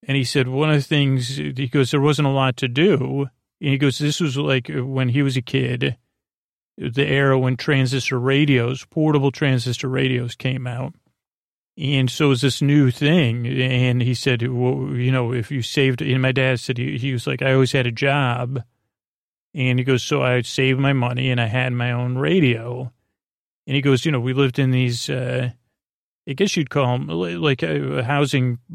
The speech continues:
uh, like, uh, like, my parents lived in Parkchester. It's a lot of, like, apartment buildings all, all around one another." And my dad did. So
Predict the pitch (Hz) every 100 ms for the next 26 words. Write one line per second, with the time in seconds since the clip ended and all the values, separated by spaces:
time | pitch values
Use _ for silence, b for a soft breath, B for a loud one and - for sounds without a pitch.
0 | 165 131 123 127 127 131 131 123 139 143
1 | 127 165 151 139 123 143 127 147 127 143
2 | 123 127 175 147 - 117 135 127 139 127
3 | 123 123 123 120 117 127 147 135 120 127
4 | 127 123 127 120 123 139 127 123 123 127
5 | 147 160 131 139 127 127 131 131 113 120
6 | 117 117 120 127 131 - _ _ _ _
7 | _ _ _ - 123 123 113 135 123 127
8 | 120 - 147 139 127 123